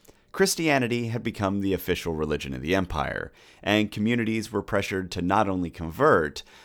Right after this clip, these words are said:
but to also construct churches. And this was the same on mainland Europe. And as things started to fall apart, civic urban life and the public spaces that were tied to it also started to decline.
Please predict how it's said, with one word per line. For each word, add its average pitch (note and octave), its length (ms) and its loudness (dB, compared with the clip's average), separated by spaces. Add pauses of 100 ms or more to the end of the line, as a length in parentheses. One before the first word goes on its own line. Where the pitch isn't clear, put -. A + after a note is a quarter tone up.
(120)
but A#2+ 100 4
to A2+ 160 4
also C#3 280 4
construct - 500 -2
churches. - 680 -6 (760)
And A#2+ 160 2
this G#3 220 4
was - 140 -6
the C3 100 -2
same G2+ 280 2
on F#2 220 2
mainland D2+ 500 -2
Europe. F#2 400 0 (840)
And A2 140 4
as A2+ 160 4
things C3+ 280 4
started A#2+ 320 2
to G#2 80 -2
fall G2 260 4
apart, F#2 680 4 (380)
civic C3+ 480 2
urban G2+ 320 4
life A2 440 2
and E2+ 160 -2
the D#2+ 80 -6
public F2 360 -2
spaces F2+ 460 -4
that E2 120 -2
were C#2+ 100 -4
tied E3 440 -2
to D#2 160 -4
it D#2 200 -2 (300)
also D#3 320 0
started F#2 420 0
to - 80 -14
decline. F2+ 760 -4